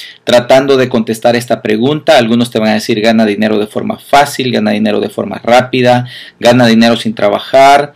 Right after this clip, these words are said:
y, eh, nos presentan diferentes fórmulas, diferentes proyectos y finalmente terminamos envueltos en una telaraña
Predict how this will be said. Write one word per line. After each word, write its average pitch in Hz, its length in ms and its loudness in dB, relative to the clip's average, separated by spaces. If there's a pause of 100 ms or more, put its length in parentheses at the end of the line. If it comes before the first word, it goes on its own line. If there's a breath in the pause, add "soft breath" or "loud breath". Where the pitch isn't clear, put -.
(400 loud breath)
y, 160 520 4
eh, 117 560 4
nos 113 480 0
presentan 127 480 -2
diferentes 113 540 -2
fórmulas, 156 560 0
diferentes 113 500 -4
proyectos 147 720 -2
y 113 80 -2
finalmente 127 800 -2 (320 loud breath)
terminamos 113 640 0
envueltos 117 640 -2
en 104 160 -8
una 113 300 0
telaraña 120 640 0